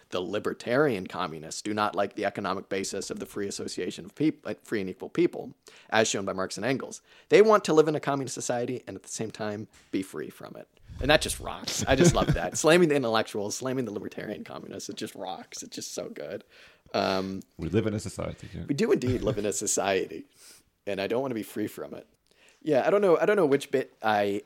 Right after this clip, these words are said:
Speaker 1: liked more, them hassling the intellectuals or hassling the libertarian communists. I think hassling the intellectuals.
Speaker 2: Yeah.
Speaker 1: I think that's just what I'm gonna say. I think that was good. Um, only,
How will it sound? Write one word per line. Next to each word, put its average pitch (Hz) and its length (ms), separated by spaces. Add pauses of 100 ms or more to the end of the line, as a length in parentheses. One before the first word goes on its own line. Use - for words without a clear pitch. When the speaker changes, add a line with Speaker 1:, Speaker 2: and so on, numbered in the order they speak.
Speaker 1:
liked 120 400
more, 120 440
them 107 220
hassling 117 460
the 104 80
intellectuals 107 440
or 101 60
hassling 107 340
the 95 80
libertarian 101 440
communists. 98 400
I 107 80
think 135 180
hassling 95 380
the - 80
intellectuals. - 580 (420)
Speaker 2:
Yeah. - 240
Speaker 1:
I 107 40
think 101 120
that's 107 160
just - 140
what - 120
I'm - 40
gonna - 160
say. - 160
I - 20
think - 180
that - 120
was 151 80
good. - 240 (400)
Um, 117 540 (1200)
only, 202 320